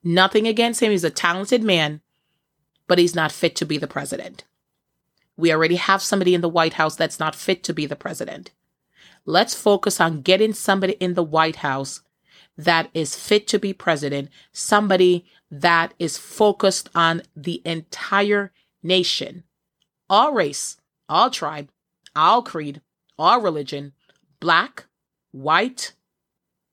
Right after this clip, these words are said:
Spanish, Jewish, Asian, ev-, Caribbean, every single race, man, woman, child.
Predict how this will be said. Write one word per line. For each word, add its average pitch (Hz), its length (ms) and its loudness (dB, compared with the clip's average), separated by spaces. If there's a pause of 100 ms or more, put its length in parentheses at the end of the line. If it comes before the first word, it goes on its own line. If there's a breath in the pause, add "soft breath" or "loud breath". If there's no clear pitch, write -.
(200)
Spanish, - 760 -2 (960)
Jewish, 208 640 0 (840)
Asian, 220 460 0 (1400)
ev-, 233 420 0
Caribbean, 269 720 0 (240)
every 269 720 0 (140)
single 247 880 -2 (540)
race, - 600 -2 (840)
man, 240 560 0 (260)
woman, 247 560 0 (260)
child. 240 640 0